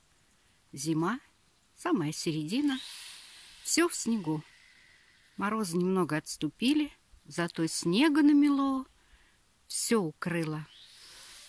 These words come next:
Вот это вот у меня справа мои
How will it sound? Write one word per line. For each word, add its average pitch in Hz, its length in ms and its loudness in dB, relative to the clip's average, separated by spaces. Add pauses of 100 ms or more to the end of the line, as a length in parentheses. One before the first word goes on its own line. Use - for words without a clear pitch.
(240)
Вот 175 260 -4
это 240 240 0
вот 247 240 0
у 233 60 0
меня 214 340 2
справа 202 640 -4 (720)
мои 180 460 -2